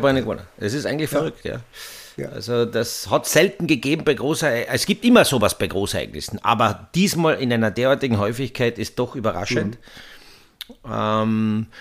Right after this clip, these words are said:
Speaker 1: da kann man jetzt, jetzt, jetzt wird die große Frage kommen, warum ist das so? Warum? Ja? Ähm, warum? Bei Großereignissen sind
Speaker 2: Mhm.
Speaker 1: immer die,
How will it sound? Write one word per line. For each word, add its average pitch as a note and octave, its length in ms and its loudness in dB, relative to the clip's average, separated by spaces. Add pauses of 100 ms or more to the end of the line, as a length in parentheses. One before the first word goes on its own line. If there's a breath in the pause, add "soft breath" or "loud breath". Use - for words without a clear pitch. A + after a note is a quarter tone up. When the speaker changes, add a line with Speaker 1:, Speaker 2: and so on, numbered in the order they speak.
(240 loud breath)
Speaker 1:
da A#2 80 -2
kann C3+ 140 0
man C#3 100 6
jetzt, C#3 160 -4
jetzt, B2+ 180 -4
jetzt C3 200 -2
wird C3+ 120 2
die C3 60 0
große C#3+ 240 4
Frage B2 200 4
kommen, A#2+ 300 4
warum B2+ 320 4
ist - 240 -6
das E2 100 -10
so? - 160 -14
Warum? E2 240 -14 (180)
Ja? A2+ 240 -6 (560 soft breath)
Ähm, G#2+ 520 -2 (600 soft breath)
warum? F2+ 340 -8 (160)
Bei G#2+ 100 0
Großereignissen D3 640 2
sind C3+ 200 -2
Speaker 2:
Mhm. G2+ 60 -10
Speaker 1:
immer D3 220 2
die, A#2+ 460 -2